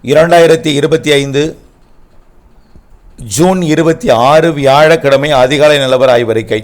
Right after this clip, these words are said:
அதிகாரப்பூர்வ முக்கடல் காற்று பற்றிய அறிவிப்பிற்கு இந்திய வானிலை ஆராய்ச்சித்துறை அறிக்கையை பார்க்கவும். முக்கடலை பொறுத்த வரைக்கும் வலுவான காற்று இருக்கிறது. இப்பொழுதைக்கு ஏற்கனவே அறிவித்தது தான்,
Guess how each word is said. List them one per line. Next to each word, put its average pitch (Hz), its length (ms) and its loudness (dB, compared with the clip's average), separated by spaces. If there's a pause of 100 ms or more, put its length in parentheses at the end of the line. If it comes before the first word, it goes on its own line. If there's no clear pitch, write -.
(920)
அதிகாரப்பூர்வ 175 800 0
முக்கடல் 175 440 -2
காற்று 151 260 0
பற்றிய 147 300 0
அறிவிப்பிற்கு 147 360 -4
இந்திய 147 460 -4
வானிலை 139 360 0
ஆராய்ச்சித்துறை 131 580 0
அறிக்கையை 120 380 -2
பார்க்கவும். 101 480 -6 (2500)
முக்கடலை 170 480 0
பொறுத்த 180 280 2
வரைக்கும் 165 340 0
வலுவான 175 440 2
காற்று 151 320 -2
இருக்கிறது. 147 480 -4
இப்பொழுதைக்கு 143 560 -4
ஏற்கனவே 139 440 -2
அறிவித்தது 135 460 -2
தான், 156 360 -2